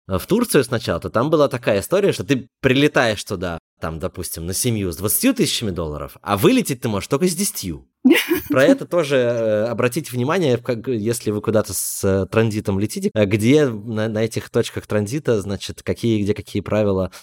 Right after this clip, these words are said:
Speaker 1: не только вво-, ввоза, но, но и вывоза. Но вот про рубли, раз уж мы про них тоже заговорили,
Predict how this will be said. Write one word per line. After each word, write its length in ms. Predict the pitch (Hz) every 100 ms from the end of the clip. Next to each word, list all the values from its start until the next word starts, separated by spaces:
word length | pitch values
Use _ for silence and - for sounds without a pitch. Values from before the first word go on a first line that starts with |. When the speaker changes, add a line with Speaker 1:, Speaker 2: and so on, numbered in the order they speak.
| -
Speaker 1:
не 80 | 95
только 220 | 135 117
вво-, 340 | 95 95 92
ввоза, 400 | 87 92 85 82
но, 260 | 85 104 113
но 280 | 92 101 95
и 180 | 98 - -
вывоза. 420 | 120 113 85 82
Но 160 | 104 180
вот 160 | 208
про 180 | 180 175
рубли, 380 | 170 165 269 226
раз 220 | 143 -
уж 140 | 135
мы 140 | 151 131
про 140 | 135
них 140 | 139 -
тоже 180 | 110
заговорили, 640 | 104 113 120 170 277 160